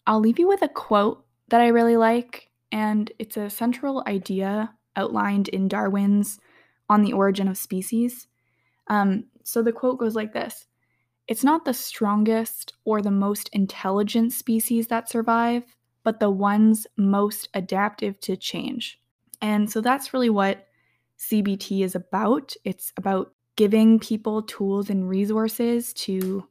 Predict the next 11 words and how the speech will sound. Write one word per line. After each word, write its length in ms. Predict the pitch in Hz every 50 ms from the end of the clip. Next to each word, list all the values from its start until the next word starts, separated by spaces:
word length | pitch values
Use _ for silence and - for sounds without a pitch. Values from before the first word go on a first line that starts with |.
| _ _ _
be 180 | 196 190 - _
able 360 | 196 190 190 190 - 214 226
to 160 | 233 - 247
change 560 | 233 - - - 233 240 247 247 254 254 247 -
what 220 | 226 196 196 -
they 120 | - 196 196
do 300 | 185 _ - 180 180 202
have 280 | 196 - 233 233 233
control 500 | - - 269 262 262 262 - 262 262 262
over. 440 | 269 269 269 269 277 294 294 294 - _ - - - - - - _ _ _ _ -
And 480 | 214 214 208 208 202 202 202 196 -